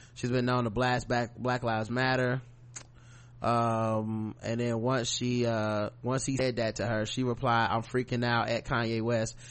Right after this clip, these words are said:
Please take a meeting with me. I'll tell every single person that everything that I've been inspired to do was written in your music.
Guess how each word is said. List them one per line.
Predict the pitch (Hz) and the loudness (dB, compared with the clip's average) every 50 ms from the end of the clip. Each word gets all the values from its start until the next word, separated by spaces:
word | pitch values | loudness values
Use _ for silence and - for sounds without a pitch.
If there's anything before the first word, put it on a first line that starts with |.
| - - - | -18 -16 -6
Please | - - 151 151 147 - | 2 4 6 6 6 6
take | - 156 135 - | 4 4 4 4
a | 110 | 0
meeting | 117 123 123 127 127 123 | 0 2 2 2 2 2
with | 127 123 117 | 2 0 0
me. | 123 131 127 123 131 - | 0 0 0 2 0 0
I'll | - 95 123 131 | 2 2 2 2
tell | 135 - 147 123 | 2 2 2 2
every | 120 110 123 127 120 127 | 2 2 2 0 0 -2
single | 120 - 127 120 117 113 | -2 -2 -2 0 0 0
person | 151 131 123 123 127 120 | 2 2 2 2 0 -2
that | 117 113 110 - | 0 0 0 0
everything | 95 117 127 131 135 - - 123 127 123 120 | 0 0 0 0 -2 -2 -2 -2 0 0 0
that | 113 117 117 | 0 0 0
I've | 117 113 117 107 | 2 2 0 0
been | 120 120 113 | 0 -2 -2
inspired | 113 110 - - 120 120 120 117 | -2 -4 -2 2 2 4 4 2
to | 107 | 0
do | 107 107 123 123 117 | -2 -2 -2 0 0
was | 113 107 110 | 0 -2 -2
written | 120 120 117 120 120 | -4 -4 -2 -2 -4
in | 113 113 117 117 | -4 -2 -2 -2
your | 113 104 110 | -2 -2 -2
music. | 120 123 127 127 117 127 127 - | -2 0 0 0 0 0 -2 -2